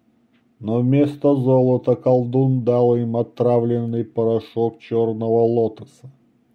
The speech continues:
Схватки все твои люди погибли". "Глупцы! Я призову их назад из гиены и заставлю молить о смерти целую тысячу лет!"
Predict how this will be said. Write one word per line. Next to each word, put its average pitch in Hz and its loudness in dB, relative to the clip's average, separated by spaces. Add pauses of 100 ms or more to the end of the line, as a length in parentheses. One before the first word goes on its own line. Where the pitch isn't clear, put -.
(840)
Схватки 131 0
все 131 -2
твои 123 0
люди 123 -2
погибли". 113 -6 (1080)
"Глупцы! 156 2 (380)
Я 113 -2
призову 165 4
их 160 0
назад 156 2
из 123 2
гиены 131 4
и 117 0
заставлю 147 2
молить 165 2
о 135 2
смерти 135 0
целую 135 2
тысячу 143 2
лет!" 131 2